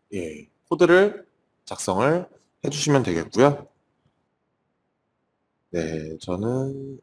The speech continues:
예, 복사 붙여넣기를 해서 작성을 하도록 하겠습니다. 네, 그리고 추가로, 아, 이거는 복사 붙여넣기 할 필요 없는 거고요.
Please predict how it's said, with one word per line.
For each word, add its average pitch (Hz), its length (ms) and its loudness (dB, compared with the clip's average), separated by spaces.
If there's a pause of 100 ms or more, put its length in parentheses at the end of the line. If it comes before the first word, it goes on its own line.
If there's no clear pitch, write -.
예, 90 140 -4
복사 98 280 -4
붙여넣기를 90 680 -2
해서 98 400 4
작성을 113 580 0
하도록 139 420 4
하겠습니다. 127 500 -4 (4000)
네, 92 180 -2 (200)
그리고 117 560 4
추가로, 135 840 4 (4000)
아, 92 160 2
이거는 127 320 6
복사 107 260 0
붙여넣기 104 360 -4
할 101 100 -6
필요 - 160 -10
없는 76 140 -20
거고요. 90 280 -14